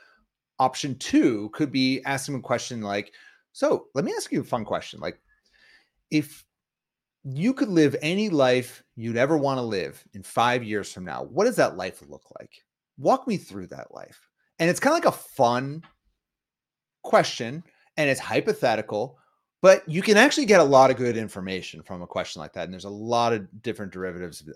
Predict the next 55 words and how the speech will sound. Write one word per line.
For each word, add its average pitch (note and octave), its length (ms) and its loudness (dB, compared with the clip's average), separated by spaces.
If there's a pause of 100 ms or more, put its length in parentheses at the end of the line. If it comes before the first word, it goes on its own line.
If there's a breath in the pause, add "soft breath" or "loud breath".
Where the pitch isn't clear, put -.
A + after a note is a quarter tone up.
of F#2 120 -16
that E2+ 160 -8
question E2+ 340 -10
you C#2+ 80 -16
can E2+ 140 -18
do. C3 220 -2
Like, E2 280 -4
if - 120 -20
you - 60 -20
could G2 120 -12
live C3+ 180 0
anywhere G#2+ 360 0
you F#2+ 120 -4
wanna F2+ 160 -8
live G#2 260 -2
in F#2+ 40 -8
the F2+ 60 -8
next D#2 140 -12
five D2+ 260 -8
years, G2+ 240 -6
what C#2+ 120 -18
would - 80 -20
it - 80 -20
be? B2+ 340 -4 (260 loud breath)
So - 160 -6
on G#2 80 -2
and F#2 80 -10
so D#2 140 -6
forth. - 220 -10 (420 soft breath)
But A#2+ 260 6
let's D#3+ 140 -2
just D3+ 140 -8
go C3 140 6
with, A#2+ 100 4
like, A2+ 180 0
if - 120 -20
you - 180 -2
could C#3+ 60 0
live F#3+ 220 6
any F3 180 2
life C3 260 4
that A#2+ 80 -6
you A2+ 120 -2
wanna A2 140 -4
live G2+ 160 -4
in F#2 40 -14
the F#2+ 60 -12
next G2+ 220 -12
five F#2+ 180 -8
years, F#2 200 -8
what G#2 120 -6
would F2+ 100 -10
it F#2 40 -10
look G2 200 -10
like? F2 240 -8